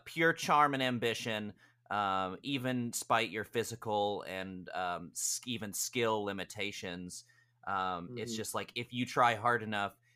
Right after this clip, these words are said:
Speaker 1: you will get that thing done, and you have the charm to make friends out of your enemies, which has always been, like, to me, like, that's,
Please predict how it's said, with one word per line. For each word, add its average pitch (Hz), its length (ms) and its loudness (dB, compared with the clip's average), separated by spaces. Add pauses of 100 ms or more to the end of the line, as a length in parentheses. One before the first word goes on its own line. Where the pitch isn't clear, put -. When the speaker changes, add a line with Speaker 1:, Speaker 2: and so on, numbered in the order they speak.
(140)
Speaker 1:
you 117 200 2
will 135 100 4
get 135 260 0
that 117 220 0
thing 107 220 -2
done, 110 440 2 (360)
and 120 160 -2
you 113 600 0 (240)
have 127 280 -2
the 110 80 -4
charm 143 480 4
to 113 140 -4
make 107 300 -2
friends 127 380 0
out 113 140 4
of 104 60 -4
your 101 140 -2
enemies, 104 420 -4
which 113 120 -4
has 113 100 -4
always 131 360 6
been, 113 180 0
like, 107 180 0 (380)
to 147 100 -4
me, 135 360 2
like, 107 220 0
that's, 127 320 2